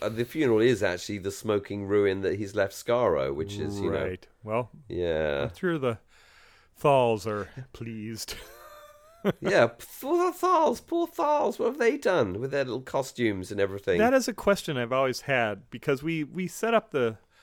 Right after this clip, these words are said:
Speaker 2: the Daleks and the, well, the Kalas and the Thals, and
Speaker 1: Yeah.
Speaker 2: the two times that we visit Skaro, right, or, well,
Speaker 1: Yep.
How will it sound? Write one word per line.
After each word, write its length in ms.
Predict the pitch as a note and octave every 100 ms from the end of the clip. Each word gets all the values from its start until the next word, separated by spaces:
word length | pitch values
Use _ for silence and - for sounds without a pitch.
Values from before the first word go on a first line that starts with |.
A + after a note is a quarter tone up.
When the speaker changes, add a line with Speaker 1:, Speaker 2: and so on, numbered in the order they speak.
| _ _ _
Speaker 2:
the 200 | A#2+ C3 - - - _ _
Daleks 520 | C3 B2 A2+ G#2+ -
and 100 | A2+
the, 120 | F#2+ F#2
well, 260 | A#2 G2
the 80 | F#2+
Kalas 480 | G2 - A2+ G2 F#2
and 100 | G#2
the 60 | F2
Thals, 640 | - G#2+ F#2 E2 D#2+ - - - - _ _
and 460 | A2+ A2+ A2+ A2+ A2+
Speaker 1:
Yeah. 160 | B1+ A1+ A2 - _ _ _ _ _ _ G#2+
Speaker 2:
the 120 | A2+
two 300 | - - F#3
times 380 | - D#3+ C3 A#2
that 140 | A#2
we 80 | A2
visit 320 | G#2 G#2 G2
Skaro, 600 | - - G#2+ F2+ D#2 F2+ F#2
right, 400 | G2 F#2 F#2 -
or, 120 | G#2
well, 220 | F#2 B2
Speaker 1:
Yep. 120 | G#2+